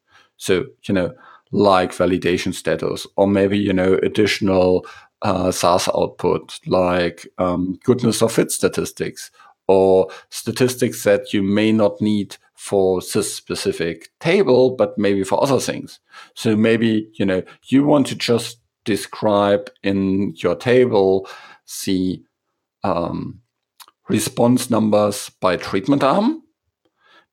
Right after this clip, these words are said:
but in your results data set, you could also have, you know, the odds ratios, the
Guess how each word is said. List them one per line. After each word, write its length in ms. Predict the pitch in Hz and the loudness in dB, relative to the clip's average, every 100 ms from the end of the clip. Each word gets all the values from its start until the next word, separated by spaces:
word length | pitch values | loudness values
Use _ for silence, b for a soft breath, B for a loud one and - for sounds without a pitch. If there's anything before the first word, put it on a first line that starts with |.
| _ | _
but 380 | 127 127 - - | 2 2 -2 -4
in 200 | 127 123 | 0 2
your 200 | 120 120 | 4 4
results 420 | 120 127 202 233 | 2 2 -2 -2
data 300 | - 117 110 | -4 -2 -4
set, 440 | 101 98 87 - - | -4 -4 -4 -6 -8
you 80 | 101 | -4
could 180 | 117 | -2
also 400 | - 110 117 120 | 0 0 0 0
have, 340 | - 95 98 - | -2 -2 -2 -6
you 140 | - 82 | -8 -6
know, 180 | 80 82 | -6 -8
the 180 | 85 85 | -4 -2
odds 240 | 101 - | -2 0
ratios, 800 | 127 123 120 117 110 110 110 104 | 2 2 2 0 2 2 0 -2
the 340 | - - 90 | -6 -6 -6